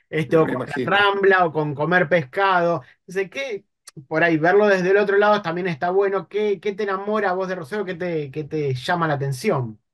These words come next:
Speaker 2: Bueno, a mí, eh, a, a mí me gustan mucho las ciudades. Eh, por supuesto que, que, que la montaña y, y, y el mar, esa, esa cosa,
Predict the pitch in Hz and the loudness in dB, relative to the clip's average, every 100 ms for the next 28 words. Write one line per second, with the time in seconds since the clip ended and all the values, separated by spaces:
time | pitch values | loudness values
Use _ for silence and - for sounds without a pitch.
0 | _ _ _ _ _ _ _ _ _ _ | _ _ _ _ _ _ _ _ _ _
1 | _ _ _ _ _ _ - 247 254 269 | _ _ _ _ _ _ 0 2 2 2
2 | 277 339 311 302 208 180 160 156 156 151 | 0 0 -2 -2 0 2 2 2 2 0
3 | 151 151 147 156 170 _ _ - - - | -4 -6 -6 -8 -12 _ _ -16 -10 -2
4 | 262 349 254 214 180 208 208 165 151 151 | 0 2 2 2 0 0 0 -2 -2 -2
5 | 147 123 117 110 107 - 170 196 185 202 | 0 0 -4 -8 -12 -6 -4 -4 -4 -4
6 | 226 262 254 208 - 135 143 135 143 135 | -2 0 2 0 -2 -4 -4 -4 -8 -12
7 | - 131 135 143 127 175 180 175 160 156 | -8 -6 -4 -4 0 0 2 0 -2 -2
8 | 147 143 131 131 - 131 120 107 - - | -2 -4 -6 -8 -8 -8 -10 -12 -12 -6
9 | 131 131 147 180 180 165 147 - _ - | -2 -2 0 2 2 0 -2 -10 _ -20
10 | _ - 143 - 147 143 143 131 - 143 | _ -8 -6 0 2 2 0 -4 -2 -2
11 | 135 117 151 151 - 147 143 131 127 110 | -2 -6 -8 -6 0 0 2 0 -4 -8